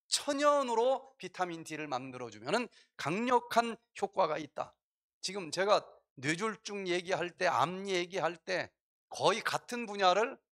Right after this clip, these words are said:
이게 파킨슨에도 똑같은 결론이 나왔죠. 약 먹어가지고는 비타민 D 올려줘도 효과가 없다고 나왔는데 햇볕을 받은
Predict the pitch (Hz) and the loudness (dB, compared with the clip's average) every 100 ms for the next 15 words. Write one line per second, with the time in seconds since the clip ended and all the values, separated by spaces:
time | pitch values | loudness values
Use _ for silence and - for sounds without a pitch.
0 | _ _ _ - - - 151 170 117 - | _ _ _ -12 -12 -14 -14 -10 -8 -10
1 | - _ _ - - - 294 - 240 214 | -16 _ _ -8 -6 -2 0 0 0 -2
2 | 190 180 _ _ _ - - 254 214 208 | -2 -14 _ _ _ -4 0 0 0 -2
3 | 196 202 190 170 180 - - 117 _ _ | -2 0 2 4 2 -2 -6 -8 _ _
4 | _ _ - 262 269 294 285 254 254 240 | _ _ 4 4 6 4 4 6 4 2
5 | 240 - 226 214 202 190 196 185 160 175 | -6 -6 -6 -4 -2 -2 -4 -6 -8 -4
6 | 190 202 185 190 202 196 202 202 247 240 | -4 0 0 2 2 0 -2 2 0 0
7 | _ - 269 - 311 269 262 233 220 | _ -4 -2 2 2 4 4 2 -2